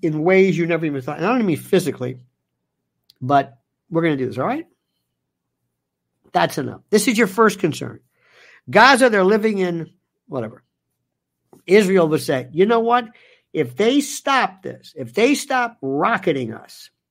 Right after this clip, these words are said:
we have no problem. We gave them Gaza." <clears throat> Deal number one. Is that it? Okay. We know. Here's Gaza. If we see this,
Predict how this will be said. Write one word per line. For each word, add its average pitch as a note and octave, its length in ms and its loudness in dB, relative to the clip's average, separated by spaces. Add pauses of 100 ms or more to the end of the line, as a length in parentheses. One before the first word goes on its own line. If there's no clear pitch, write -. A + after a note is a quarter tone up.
(340)
we F#3+ 160 2
have F3 200 -2
no F#3+ 420 0
problem. C#3+ 500 -6
We A3 180 -4
gave G#4 480 -2
them E4+ 220 2
Gaza." F3+ 560 0 (640)
<clears throat> - 20 -2
Deal A#3 800 4
number A3+ 220 0
one. F#3+ 240 0
Is B2+ 40 -2
that G3+ 160 2
it? E4+ 280 2 (640)
Okay. E4 280 -2 (1400)
We G3 160 2
know. C4+ 240 0 (540)
Here's C4 320 2
Gaza. A3 380 0
If A2+ 120 -14
we A3+ 100 -4
see A3 160 -6
this, - 880 -8